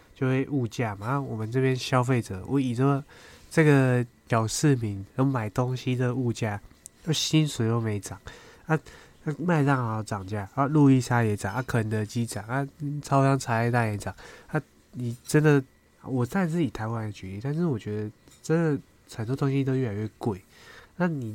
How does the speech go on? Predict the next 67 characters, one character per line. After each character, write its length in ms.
真 140
的 80
要 140
压 200
下 220
来， 120
难 140
道 220
这 140
些 80
东 120
西 140
要 80
降 260
回 100
去 200
吗？ 180
这 260
商 280
人 100
为 140
了， 140
为 200
了 60
要 120
赚 240
钱， 260
我 100
觉 200
得 120
涨 260
价 220
一 100
定 180
是 340
一 60
次 360
都 260
回 140
不 120
去 220
的 100
啊。 120
市 220
场 220
如 100
果 100
真 180
的 100
要 180
反 280
应 100
这 100
么 120
乐 200
观， 220
当 120
然 180
我 160
也， 160
我 80
也 80
不 160
能 140
说 220
什 120
么， 200